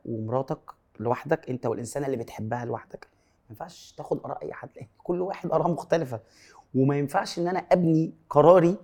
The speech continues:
على آرائك أو على رأيك. ما ينفعش أنا أقعد أتكلم معاك في مشكلة عندي في حياتي فتقول لي رأيك، فبناء على رأيك آخ-، آخد قراري في الحاجة. لا،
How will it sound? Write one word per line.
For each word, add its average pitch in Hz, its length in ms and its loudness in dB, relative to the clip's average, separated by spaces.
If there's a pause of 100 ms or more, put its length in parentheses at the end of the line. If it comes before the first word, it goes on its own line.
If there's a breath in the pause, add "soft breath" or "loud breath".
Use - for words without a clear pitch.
(260)
على 120 280 2
آرائك - 460 0 (320)
أو 120 60 4
على 113 180 0
رأيك. 123 220 4
ما 120 60 -8
ينفعش 143 240 -6
أنا 165 80 0
أقعد 156 120 -2
أتكلم 170 380 -2
معاك 135 340 -4 (300 loud breath)
في - 120 -4
مشكلة 135 380 2
عندي 147 280 0
في - 100 -10
حياتي 151 520 -2 (280 soft breath)
فتقول 185 300 4
لي 185 60 10
رأيك، 175 320 6
فبناء 147 400 2
على 156 180 -2
رأيك - 220 0
آخ-، - 340 -10
آخد 180 200 2
قراري 160 360 6
في - 80 -6
الحاجة. 160 320 -6
لا، 151 240 0